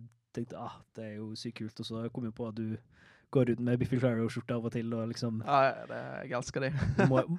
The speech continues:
Speaker 1: må jo få det inn i livet igjen, og så skulle jeg faktisk spille The Wolves of Winter på en interpret
Speaker 2: Å ja, såpass.
Speaker 1: her om dagen, men den ble, altså, avlyst, siden alt blir avlyst i disse tider, da. <laughs>
Speaker 2: Rett og slett.
Speaker 1: Men ikke så mye om det, da.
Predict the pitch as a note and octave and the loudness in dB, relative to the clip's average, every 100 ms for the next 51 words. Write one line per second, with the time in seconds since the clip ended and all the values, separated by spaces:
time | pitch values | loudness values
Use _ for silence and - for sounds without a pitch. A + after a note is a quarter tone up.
0 | - D#3+ B2 B2 D3 B2 A#2+ A#2+ A#2 A#2 | 4 8 8 8 8 6 6 4 2 2
1 | A2 A2+ A#2+ A#2+ - A#2+ A#2 A#2 A2+ - | 0 0 0 0 0 2 2 -2 -6 -12
2 | _ - - C3+ B2 B2 C3 C3 B2 - | _ -18 -6 -4 0 -2 -2 -6 -8 -6
3 | C#3+ A#2+ B2 A#2+ A#2 B2+ B2+ G#2 A2+ - | -6 -4 -6 -8 -10 -8 -8 -8 -10 -6
4 | C3 A#2+ A#2 G2+ A2+ - _ - - E3+ | -4 -4 -6 -6 -8 -10 _ -12 0 4
5 | C4 F#4+ D4+ - - - D3 G#3+ - _ | 4 2 0 0 0 2 2 0 -6 _
6 | C3+ B2+ B2 A#2 B2 A#2+ A#2+ A#2 A2+ G#2+ | 0 2 2 2 0 -2 -2 -6 -6 -6
7 | G#2+ A2 E2+ F#2 G2 - - A#2 G#2 G#2 | -6 -8 -12 -12 -10 -12 -8 -6 -6 -8
8 | - - A#2+ G#2+ G#2+ C3 - D3 B2 A#2+ | -10 -4 -2 -2 -2 -2 2 2 2 0
9 | - C3 B2 B2 C3+ C3 B2+ - - - | -4 -6 -8 -8 -6 -4 -4 -2 -4 -4
10 | _ - A#2 C#3 C3+ C3+ C3 D#3 - - | _ -16 -4 -4 -2 -6 -6 -8 -14 -20
11 | - - - F3+ G#3+ - G3 F3 E3+ D3 | -20 -20 6 10 10 8 6 8 8 10
12 | E3 | 10